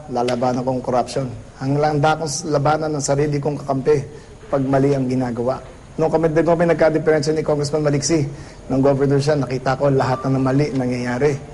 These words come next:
Tuloy-tuloy na, naging sindikato na. Sabi ko, "Sige na,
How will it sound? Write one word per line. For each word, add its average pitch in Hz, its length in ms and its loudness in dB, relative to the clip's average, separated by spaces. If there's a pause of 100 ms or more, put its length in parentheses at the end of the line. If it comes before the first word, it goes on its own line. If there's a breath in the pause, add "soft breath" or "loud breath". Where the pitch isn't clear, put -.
Tuloy-tuloy 135 560 2
na, 147 160 0
naging 127 400 0
sindikato 127 400 2
na. 143 160 2 (500 loud breath)
Sabi 135 320 0
ko, 147 160 4 (160)
"Sige 143 240 -2
na, 160 240 2